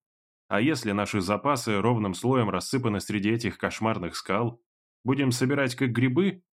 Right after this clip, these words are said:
Что делать-то, пожимает плечами желудок, здесь подыхать, что ли? Я сажусь спиной к скале.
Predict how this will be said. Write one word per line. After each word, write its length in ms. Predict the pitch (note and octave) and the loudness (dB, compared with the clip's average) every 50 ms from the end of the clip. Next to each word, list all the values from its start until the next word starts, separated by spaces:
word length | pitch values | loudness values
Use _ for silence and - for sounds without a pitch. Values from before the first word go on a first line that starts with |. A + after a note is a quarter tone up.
| _ _ _ _ _ _ | _ _ _ _ _ _
Что 200 | _ - - F#3+ | _ -2 2 2
делать-то, 640 | E3 C#3 F#3 G3 D#3+ A2+ G2 - - F#2 D#2+ D2 - _ | 2 4 4 4 4 4 2 0 -2 -2 -2 -4 -4 _
пожимает 440 | G#2 G2 A#2 B2+ B2 G#2+ F#2 - - | 0 2 4 4 4 2 0 0 0
плечами 420 | A2+ A#2 A#2 A#2+ C3 A#2 G#2 G2+ | 0 2 2 2 2 2 2 0
желудок, 580 | F2+ F#2+ A#2+ C3 C3 A2 E2+ - C#2+ - - _ - | 2 2 2 2 4 2 0 -2 -6 -12 -16 _ -10
здесь 300 | G2 F#2 B2+ F#3+ G3+ F#3+ | -2 0 2 2 2 2
подыхать, 400 | - D#3+ C#3+ C3 B2 A2+ F#2 - | 0 0 0 2 0 0 -2 -2
что 220 | - - - F#2 | -4 -4 -4 -4
ли? 180 | D#2+ D2 - - _ _ _ _ _ _ _ _ _ _ _ _ _ _ _ | -4 -6 -8 -14 _ _ _ _ _ _ _ _ _ _ _ _ _ _ _
Я 140 | G2+ A#2+ C#3 | -2 -2 0
сажусь 380 | B2 D#3 C3+ B2 C#3+ C#3 C3 | 0 -2 0 2 0 0 -2
спиной 340 | - - C#3 B2 A#2 G#2 G2+ | -2 0 0 2 2 2 0
к 60 | - | -4
скале. 500 | - - - A#2 A2+ A2 E2 C#2 - - | -6 -4 -2 -2 -2 -2 -4 -6 -10 -16